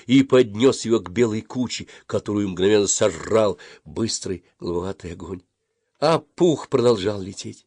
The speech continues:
"Теперь так две недели будет", — уверенно сказал Колупаев.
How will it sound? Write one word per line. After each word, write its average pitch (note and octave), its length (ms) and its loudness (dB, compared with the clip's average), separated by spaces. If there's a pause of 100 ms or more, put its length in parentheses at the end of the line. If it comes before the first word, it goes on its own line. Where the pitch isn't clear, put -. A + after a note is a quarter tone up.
(1040)
"Теперь D3 480 6
так - 540 2
две A#2+ 320 4
недели B2 560 4
будет", — G#2 480 0
уверенно G2 480 -2
сказал G2 320 -2
Колупаев. F#2 500 -6